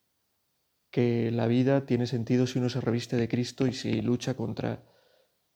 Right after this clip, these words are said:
contra sus pasiones, contra los deseos que al final lo que hacen es esclavizar, ¿no? A otro que le hizo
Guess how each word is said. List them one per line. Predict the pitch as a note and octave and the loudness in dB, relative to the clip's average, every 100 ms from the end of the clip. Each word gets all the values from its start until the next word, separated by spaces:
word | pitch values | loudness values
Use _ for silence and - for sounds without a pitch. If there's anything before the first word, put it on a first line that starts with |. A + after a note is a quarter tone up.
| _ | _
contra | - A#2+ A#2 | -4 0 0
sus | A#2 A2+ | 0 -4
pasiones, | - A#2 - B2 A#2+ A#2 - | -4 -6 -2 -2 -2 -4 -8
contra | A#2+ A2+ A2+ | -8 -4 -2
los | A2+ | -2
deseos | A#2 A2+ B2 B2+ | -2 0 0 -2
que | - B2+ | 0 0
al | A2+ | 0
final | - A#2 C#3 C#3+ - - - - - | 0 4 4 2 -6 -20 -20 -20 0
lo | B2+ A#2 | 4 6
que | A#2+ | 6
hacen | B2 C3+ B2 | 6 4 4
es | B2+ - - _ _ _ _ | 2 -4 -12 _ _ _ _
esclavizar, | C3 - - A2+ A2 - B2+ A2+ - | -6 -4 -2 0 -2 -4 -4 -6 -8
¿no? | - - _ _ _ - | -18 -18 _ _ _ -2
A | B2+ | 0
otro | B2 C#3+ C3+ | 2 4 4
que | C3 | 4
le | A#2+ | 2
hizo | B2 C3+ B2 B2 | 2 2 0 0